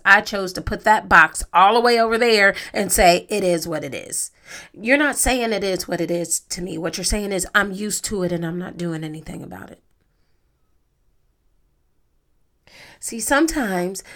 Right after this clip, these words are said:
sometimes when we're out to chase something, whether it be the goal or the girl or the guy or the thing or the job or the money or the trophy,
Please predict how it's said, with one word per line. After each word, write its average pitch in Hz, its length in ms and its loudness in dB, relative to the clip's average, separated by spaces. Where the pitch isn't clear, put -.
sometimes 302 520 0
when 220 120 -2
we're 196 180 -2
out 208 200 2
to 190 80 -6
chase 175 340 -2
something, 170 420 -8
whether 196 300 -8
it 196 100 -10
be 190 320 -10
the 196 140 -4
goal 185 600 0
or 170 140 -2
the 185 100 -4
girl 185 520 -2
or 185 100 -2
the 185 100 -6
guy 180 520 -2
or 190 200 -4
the 185 80 -6
thing 180 460 -4
or - 180 -4
the 185 120 -4
job 180 480 0
or 185 120 -4
the 180 60 -6
money 190 480 -6
or 190 140 -4
the 180 120 -4
trophy, 175 560 -4